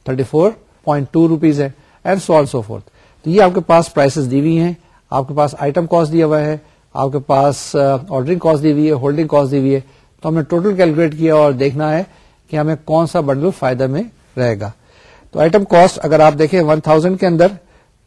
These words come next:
تھرٹی سکس تھاؤزینڈ بنتی ہے، آرڈر کاسٹ ٹو فورٹی بنتی ہے اور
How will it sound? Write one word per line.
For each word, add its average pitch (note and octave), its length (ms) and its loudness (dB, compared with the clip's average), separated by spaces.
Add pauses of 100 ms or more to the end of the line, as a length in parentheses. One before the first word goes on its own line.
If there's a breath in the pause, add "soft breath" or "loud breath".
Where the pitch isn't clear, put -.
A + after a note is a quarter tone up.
(120)
تھرٹی C#3 200 -2
سکس F3 200 0
تھاؤزینڈ F3 280 2
بنتی F3+ 360 0
ہے، G3+ 60 0 (680)
آرڈر D#3 220 4
کاسٹ E3+ 420 2 (220)
ٹو D3+ 120 -4
فورٹی D3+ 320 -2
بنتی F3 380 0
ہے F3+ 60 0 (720 soft breath)
اور C3+ 80 -10